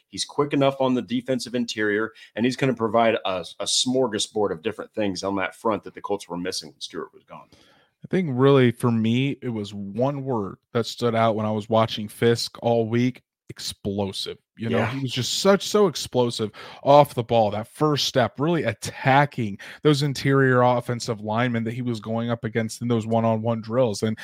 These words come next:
Speaker 2: and guys, those one and one, one-on-one drills really hold importance, uh, to the scouts and everybody there at the Senior Bowl. That's some of the most watched activities of all practices, those one-on-ones between the defensive linemen and, and, and the offensive linemen.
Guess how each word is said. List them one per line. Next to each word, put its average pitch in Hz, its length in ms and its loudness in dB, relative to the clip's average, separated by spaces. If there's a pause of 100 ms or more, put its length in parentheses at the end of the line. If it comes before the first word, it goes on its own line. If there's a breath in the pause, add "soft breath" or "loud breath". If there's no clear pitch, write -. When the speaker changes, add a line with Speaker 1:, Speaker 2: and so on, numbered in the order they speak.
(200 loud breath)
Speaker 2:
and 127 100 0
guys, 160 300 6
those 151 160 0
one 135 160 4
and 190 120 0
one, 160 160 -2
one-on-one 160 600 -2
drills 127 360 -4
really 131 440 0
hold 131 340 -2
importance, 117 800 -2 (300 loud breath)
uh, 123 180 6
to 156 160 -2
the 123 100 -6
scouts 135 460 4
and 120 100 -2
everybody 117 380 0
there 117 340 2
at 123 160 0
the 110 100 -16
Senior 123 360 -6
Bowl. 101 240 -10
That's 104 160 -6
some 135 160 -2
of 131 60 -2
the 123 100 -6
most 123 260 0
watched 117 800 4 (260 loud breath)
activities 127 720 2
of 120 120 -2
all 120 160 4
practices, 110 600 -2
those 113 280 0
one-on-ones 120 680 2
between 120 360 -4
the 113 80 0
defensive 113 580 -6
linemen 117 520 0 (280 loud breath)
and, 123 280 6
and, 120 360 2
and 117 160 2
the 120 100 0
offensive 120 480 -4
linemen. 104 220 -8